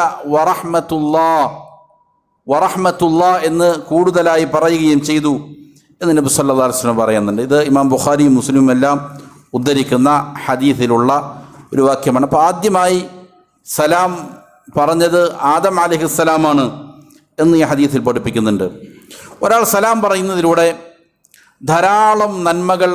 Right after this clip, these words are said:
അവന് കരഗതമാകുന്നുണ്ട്. പറയുന്നയാൾക്കും അത് ആരോടാണോ പറയുന്നത് അവർക്കും അതിൻ്റെ ചില നേട്ടങ്ങളുണ്ട്. ഒന്നാമതായി അവൻ ഒരു ദിക്ർ ഉരുവിടുന്നു എന്നുള്ളതാണ്. അവൻ ഒരു പ്രാർത്ഥനയാണ് നടത്തുന്നത്,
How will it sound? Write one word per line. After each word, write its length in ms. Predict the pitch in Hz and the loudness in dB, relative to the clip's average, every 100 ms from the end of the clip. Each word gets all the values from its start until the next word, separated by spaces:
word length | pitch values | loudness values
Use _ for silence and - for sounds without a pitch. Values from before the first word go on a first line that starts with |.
| 160 | 0
അവന് 160 | 156 151 | 0 0
കരഗതമാകുന്നുണ്ട്. 800 | 147 147 147 135 123 117 107 95 - - _ _ _ _ _ | 0 2 0 0 -2 -4 -4 -6 -12 -20 _ _ _ _ _
പറയുന്നയാൾക്കും 880 | 131 143 165 175 175 170 175 170 185 185 185 - - _ _ _ _ _ - | 0 2 4 4 4 2 0 -2 -4 -4 -12 -20 -20 _ _ _ _ _ -4
അത് 80 | 151 175 | 0 2
ആരോടാണോ 440 | 185 214 214 208 202 | 2 2 2 2 0
പറയുന്നത് 400 | 185 180 175 185 190 - - - | 0 -2 -2 -2 -4 -8 -10 -4
അവർക്കും 380 | 165 214 208 226 185 | 0 0 -2 -2 -2
അതിൻ്റെ 260 | 160 160 165 - | -2 0 0 -2
ചില 100 | 156 151 | -2 0
നേട്ടങ്ങളുണ്ട്. 580 | 156 160 143 131 110 95 - - _ _ _ _ - - - 160 | 0 -2 0 0 -2 -6 -10 -20 _ _ _ _ -20 -20 -8 0
ഒന്നാമതായി 600 | 196 233 240 214 208 208 202 - - _ _ _ _ | 2 2 2 2 0 0 -6 -18 -20 _ _ _ _
അവൻ 200 | 165 190 208 202 196 | -2 -2 -2 -4 0
ഒരു 120 | 190 196 | 2 2
ദിക്ർ 220 | 214 240 233 | 0 2 2
ഉരുവിടുന്നു 420 | 214 208 202 196 185 | 2 2 2 0 0
എന്നുള്ളതാണ്. 480 | 160 151 139 127 98 - - _ _ _ _ _ _ _ _ _ _ _ _ _ - | 0 2 2 0 -4 -12 -20 _ _ _ _ _ _ _ _ _ _ _ _ _ -2
അവൻ 140 | 190 208 190 | 0 0 0
ഒരു 100 | 190 175 | 0 2
പ്രാർത്ഥനയാണ് 640 | 185 202 220 220 208 196 185 | 0 0 -2 0 0 2 2
നടത്തുന്നത്, 500 | 185 180 196 196 | 0 -2 0 2